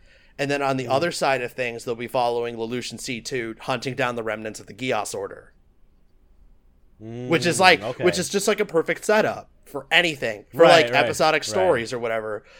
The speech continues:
Speaker 1: And so after this movie is released, they said, "All right, guys, get ready for a decade of this shit." And I'm like,
Speaker 2: Oh, shit.
Speaker 1: I'm like,
Speaker 2: <laughs>
Speaker 1: "Cool. Cool."
Speaker 2: Awesome.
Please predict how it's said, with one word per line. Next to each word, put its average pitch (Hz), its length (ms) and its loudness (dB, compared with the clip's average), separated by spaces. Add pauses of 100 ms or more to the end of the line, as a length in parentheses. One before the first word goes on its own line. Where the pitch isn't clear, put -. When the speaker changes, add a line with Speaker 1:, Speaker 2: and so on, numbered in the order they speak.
(240)
Speaker 1:
And 143 120 -6
so 156 220 -2
after 147 300 0
this 175 180 -6
movie 180 220 -6
is 190 120 -8
released, 139 380 -4
they 143 120 -4
said, 127 300 -4
"All 147 100 2
right, 135 160 2
guys, 123 260 0
get 135 160 -4
ready 139 180 0
for 143 220 -4
a 143 80 -2
decade 131 460 0
of 104 100 -6
this 107 120 -6
shit." - 380 -6 (460)
And 123 80 -6
I'm 127 100 -4
like, 123 240 -2 (320)
Speaker 2:
Oh, 214 160 6
shit. 214 340 4
Speaker 1:
I'm 175 240 8
like, - 220 0
Speaker 2:
<laughs> - 60 -16
Speaker 1:
"Cool. 175 560 8 (560)
Cool." 143 600 4
Speaker 2:
Awesome. 143 520 -2